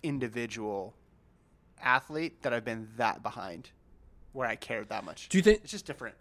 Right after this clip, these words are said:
Speaker 2: Is there an individual athlete that you would emotionally just feel it a bit if they didn't make the Olympics?
Speaker 1: In track or in any sport?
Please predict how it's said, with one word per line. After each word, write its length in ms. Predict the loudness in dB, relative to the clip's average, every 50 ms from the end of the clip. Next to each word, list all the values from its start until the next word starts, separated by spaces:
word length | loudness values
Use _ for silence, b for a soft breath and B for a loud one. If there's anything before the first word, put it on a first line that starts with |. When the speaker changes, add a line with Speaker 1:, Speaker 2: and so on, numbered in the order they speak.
| -4 6
Speaker 2:
Is 140 | 6 8 12
there 120 | 12 12 12
an 100 | 12 12
individual 460 | 12 10 12 12 12 10 12 10 10
athlete 560 | 10 10 6 6 8 8 10 10 8 6 6
that 420 | 8 8 10 10 8 6 4 0 -4
you 240 | 0 4 6 6 8
would 380 | 10 10 10 8 8 4 2 -4 -10 -14 -14 -16 -20 _ -20 _ _ _ _ _ _ -20 -20 -20 -20 -20 -20 _ _ _ _ _ _ _ -20 _ _ _ _ _ _ _ -20 _ _ -12 -2 2
emotionally 1080 | 4 6 8 10 10 10 10 10 6 6 6 8 8 8 8 8 8 6 4 2 -2 -6 -16 -20 _ _ _ _ _ _ -6
just 280 | 0 0 2 2 2 0
feel 380 | 2 6 8 8 10 10 10
it 140 | 8 8 6 4
a 60 | 2
bit 360 | 4 6 6 8 8 6 4 2
if 120 | -2 0 4
they 120 | 4 4
didn't 220 | 6 6 4 2 4
make 160 | 2 0 2
the 100 | 2 2
Olympics? 500 | 2 2 0 0 -2 -6 -6 -8 -20 -20 _ _ _ _ _ _ _ _ -6
Speaker 1:
In 140 | -4 -4 -2
track 440 | -2 0 4 4 4 4 4 2 -2
or 160 | -6 -4 -4
in 120 | -6 -6
any 120 | -8 -10 -10
sport? 360 | -10 -10 -8 -8 -8 -10 -12